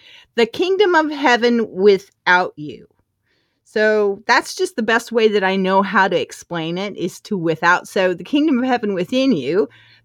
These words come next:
the door swings in, right? The door swings in, Jesus comes in, right? The kingdom without you means you discovered because you asked really good questions, and the door swings out.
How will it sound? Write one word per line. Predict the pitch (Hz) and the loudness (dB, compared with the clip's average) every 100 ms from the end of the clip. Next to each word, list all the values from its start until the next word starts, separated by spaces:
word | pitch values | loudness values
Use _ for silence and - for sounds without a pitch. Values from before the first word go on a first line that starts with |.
| 175 | -4
the | 208 | 2
door | 220 214 226 | 4 6 4
swings | 226 214 202 190 185 175 - - | 2 0 -2 -2 -2 -4 -6 -8
in, | 214 151 - _ - | -6 -6 -10 _ -6
right? | 165 208 - _ _ _ _ | -4 -4 -8 _ _ _ _
The | 170 | -2
door | 180 185 | 0 -2
swings | - 269 415 349 | -2 -2 0 2
in, | 214 220 220 | 2 2 -2
Jesus | 175 175 214 | -4 -8 -10
comes | - 196 170 | -8 -6 -6
in, | 143 - | -8 -8
right? | 160 240 - - - - - | -6 -4 -6 -16 -20 -16 -4
The | 185 | -4
kingdom | - 247 240 | 0 0 0
without | 220 196 254 311 - | -2 0 2 2 2
you | 180 180 | -4 -6
means | 180 170 180 254 - _ _ | -4 -4 -4 -6 -8 _ _
you | 208 202 190 | 2 6 6
discovered | 190 - - 165 151 233 | 2 -4 0 2 2 2
because | 226 - 233 196 | 2 2 2 4
you | 170 | 2
asked | 185 - - | 2 -4 -4
really | 170 226 285 262 226 | 2 4 4 4 4
good | 208 190 - | 4 2 2
questions, | 208 165 - 151 165 - 175 | 0 0 -2 -6 -6 -6 -10
and | 185 185 175 160 | -8 -6 -6 -8
the | 165 | -10
door | 147 165 160 | -8 -4 -4
swings | 160 165 151 147 139 _ _ | -6 -10 -8 -8 -10 _ _
out. | - 349 320 285 277 285 294 285 285 285 294 262 | 0 0 2 0 0 0 0 0 0 0 0 -2